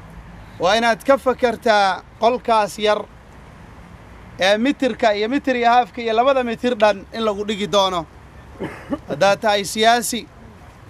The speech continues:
haddaad tahay mid tukada, haddaad tahay mid aan tukanin, Qofkaan tukanina uu Ilaahay subxaanahu wa tacaala dartii salaada u bilow. Dhallinyaronimadu waxaa ka dambaysa gabow,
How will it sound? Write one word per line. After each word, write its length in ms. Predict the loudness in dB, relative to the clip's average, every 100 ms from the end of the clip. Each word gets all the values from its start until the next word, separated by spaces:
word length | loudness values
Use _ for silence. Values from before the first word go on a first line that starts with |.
| -20 -20 -20 -14
haddaad 320 | 0 2 2
tahay 220 | 0 0 -2
mid 140 | -2
tukada, 440 | -4 0 4 2 0 -12 -20 -20 -20 -20 -20 -20 -20 -10
haddaad 300 | 0 2 2
tahay 220 | 2 0
mid 140 | 2 4
aan 180 | 2 2
tukanin, 480 | -2 0 0 -2 -8 -20 -20 -20 -20 -20 -6
Qofkaan 320 | -6 -2 -4 -4
tukanina 400 | -4 -4 -2 -2
uu 100 | -2
Ilaahay 260 | -2 -4
subxaanahu 360 | -8 -6 -4 -4
wa 20 |
tacaala 360 | -4 -2 -2 -2
dartii 280 | -6 -8 -10
salaada 360 | -4 -2 -2
u 80 | -6
bilow. 300 | -6 -6 -6 -8 -18 -20 -20 -18 -18 -18 -18 -18 -18 -18 -18 -18 -18 -16 -16 -16 -4
Dhallinyaronimadu 840 | 0 0 2 2 2 0 2 2 2
waxaa 220 | 2 0
ka 120 | 0 0
dambaysa 500 | 0 -2 -2 -2 0
gabow, 380 | 2 2 0